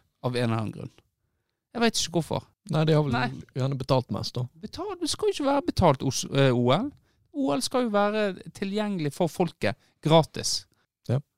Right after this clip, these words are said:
Speaker 1: Ja.
Speaker 2: Det ble jo litt sånn som når du hadde takutanbud da.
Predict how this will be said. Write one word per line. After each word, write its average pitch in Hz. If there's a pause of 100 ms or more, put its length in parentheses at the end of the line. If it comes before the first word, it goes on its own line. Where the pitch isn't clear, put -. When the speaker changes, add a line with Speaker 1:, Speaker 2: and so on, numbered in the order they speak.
Speaker 1:
Ja. 113 (800)
Speaker 2:
Det 151
ble 151
jo 151
litt 139
sånn 135
som 123
når 120
du 120 (100)
hadde 107
takutanbud 107
da. 113